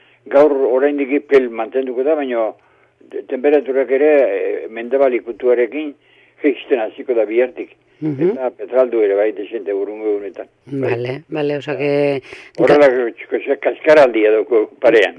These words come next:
Speaker 2: Bai,
Speaker 1: urrungo.
Speaker 2: gaurtik hasi
Speaker 1: Bai.
Speaker 2: eta egun batzuk arte, ezta?
Speaker 1: Egun batzuetan, bai, igandean dago onona, baina bitartean, eh, kontuz.
Speaker 2: Baina, eh, litro asko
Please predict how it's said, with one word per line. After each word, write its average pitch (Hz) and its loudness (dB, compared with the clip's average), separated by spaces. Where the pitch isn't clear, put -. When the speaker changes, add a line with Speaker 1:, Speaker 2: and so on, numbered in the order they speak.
Speaker 2:
Bai, 127 0
Speaker 1:
urrungo. 90 0
Speaker 2:
gaurtik 151 0
hasi 165 0
Speaker 1:
Bai. 202 6
Speaker 2:
eta 160 2
egun 170 4
batzuk 165 0
arte, 160 0
ezta? 147 0
Speaker 1:
Egun 185 6
batzuetan, 127 2
bai, 117 6
igandean 156 6
dago 139 6
onona, 135 0
baina 127 0
bitartean, 151 0
eh, 131 -2
kontuz. - -2
Speaker 2:
Baina, 214 -2
eh, 160 6
litro 180 0
asko 190 -4